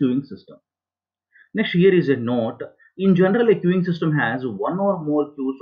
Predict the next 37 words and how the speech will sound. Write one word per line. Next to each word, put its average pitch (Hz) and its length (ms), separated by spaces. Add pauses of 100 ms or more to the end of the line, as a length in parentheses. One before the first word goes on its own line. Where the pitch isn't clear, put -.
or 123 240
one 120 180
or 120 180
more 107 180
servers. - 460
We 131 80
already 120 360
know 92 180
that. - 840
A 107 100
queuing 135 240
system 120 300
has 147 300
one 110 300
or 110 160
more 113 260
queues 220 300 (100)
or 120 200
one 117 160
or 110 200
more 135 180
servers. - 140 (760)
In 196 140
a 175 100
queuing 220 260
system, 156 400
main 180 280
aim, 127 320
what 143 180
is 175 100
the 170 60
main 151 380
aim 208 160
of 190 140
a 175 60
queuing 160 300
system? 139 560